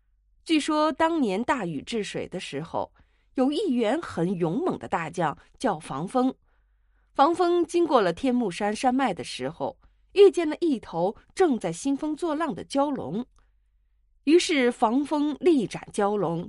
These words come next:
制服了洪水。当时蛟龙出现的时候，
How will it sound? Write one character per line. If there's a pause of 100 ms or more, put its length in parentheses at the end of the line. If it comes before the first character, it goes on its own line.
制
服
了
洪
水。 (840)
当
时
蛟
龙
出
现
的
时
候，